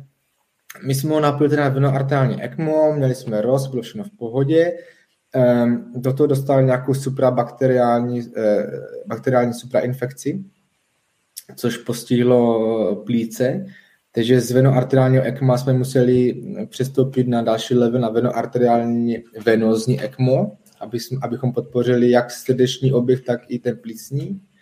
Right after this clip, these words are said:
No a takhle jsme měli asi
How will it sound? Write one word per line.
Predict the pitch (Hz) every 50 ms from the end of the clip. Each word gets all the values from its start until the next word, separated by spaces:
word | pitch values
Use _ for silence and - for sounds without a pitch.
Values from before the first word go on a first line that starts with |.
| _ _ _ _ _ _ _ _ _ _ _ _ _ _ _ _ _ _ -
No | 143 147 156 170 180
a | 185 180 - 147 151 147 147 147 143 143 143 143 143 143 147 147 139 135 120 123 - -
takhle | 135 135 139 156
jsme | 139 - 160 147
měli | 143 139 143 143 151 147
asi | 131 127 - - - 151 139 123 110